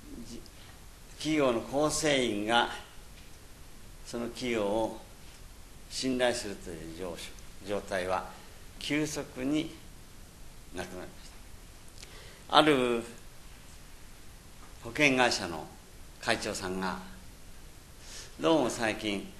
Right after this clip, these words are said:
社内のまとまりが悪いと。だから、社内で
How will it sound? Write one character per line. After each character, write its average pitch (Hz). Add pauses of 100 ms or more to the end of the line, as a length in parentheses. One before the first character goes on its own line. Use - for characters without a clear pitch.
社 135
内 104
の 90
ま 92
と 92
ま 117
り 123
が 123
悪 123
い 104 (2000)
と。 120
だ -
か 110
ら、 101 (1400)
社 139
内 117
で 90